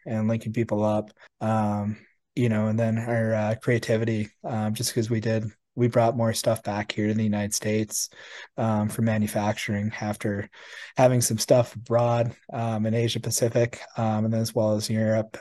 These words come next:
um, and Canada. Um, we were able to bring some stuff back to Reno Tahoe. Um, so we're really, really able to, like, just invent and just, uh, switch up and stuff like that. And then our customers, we always get back to our customers, but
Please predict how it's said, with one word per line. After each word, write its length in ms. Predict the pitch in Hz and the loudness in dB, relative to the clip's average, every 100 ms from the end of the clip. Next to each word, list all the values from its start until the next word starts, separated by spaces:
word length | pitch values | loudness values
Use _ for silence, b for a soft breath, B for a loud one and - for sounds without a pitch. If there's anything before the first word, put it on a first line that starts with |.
| - | -10
um, 540 | 131 110 107 107 113 - | -4 -2 0 -2 -4 -4
and 320 | 139 120 113 | 0 0 0
Canada. 540 | - 123 113 110 110 - B B B B | 0 0 2 2 0 -2 B B B B
Um, 160 | 127 113 | 0 2
we 80 | 113 | 2
were 60 | |
able 140 | 113 110 | 2 2
to 60 | |
bring 180 | 107 113 | 2 0
some 160 | - - | -2 -4
stuff 260 | - 113 | -2 0
back 220 | 117 107 | 0 -2
to 100 | - | 0
Reno 260 | 104 104 113 | 0 0 0
Tahoe. 600 | - 110 107 110 104 101 _ B B B B | 0 0 2 2 0 -2 _ B B B B
Um, 320 | 127 117 110 | -4 -2 0
so 140 | 107 131 | 2 6
we're 120 | 127 | 8
really, 320 | 123 123 123 127 | 8 8 6 6
really 280 | 131 156 135 | 8 10 10
able 200 | 127 117 | 6 0
to, 80 | |
like, 200 | 117 107 | -2 -2
just 240 | - 120 - | -2 -2 -2
invent 480 | 104 113 117 117 107 _ | -2 0 0 -2 -4 _
and 300 | - 110 107 | -4 0 0
just, 360 | 110 117 - - | 0 -2 -2 -2
uh, 340 | 117 104 104 117 | -2 0 0 0
switch 360 | - 143 - | 2 2 4
up 260 | 117 113 - | 2 2 -2
and 160 | 104 107 | -4 -2
stuff 240 | - 107 | -2 -2
like 120 | 107 | -2
that. 300 | 123 110 110 | -2 0 0
And 100 | 110 | -2
then 160 | 117 110 | -2 0
our 80 | 110 | 4
customers, 520 | 175 - 120 110 - | 4 4 2 0 2
we 80 | 113 | 2
always 160 | 110 | 2
get 140 | - 113 | 0 0
back 200 | 110 - | 0 0
to 80 | |
our 60 | 104 | -2
customers, 720 | - 110 - 107 101 104 - | 0 -2 -2 -4 -2 -4 -4
but 300 | - 104 104 | -2 -2 -2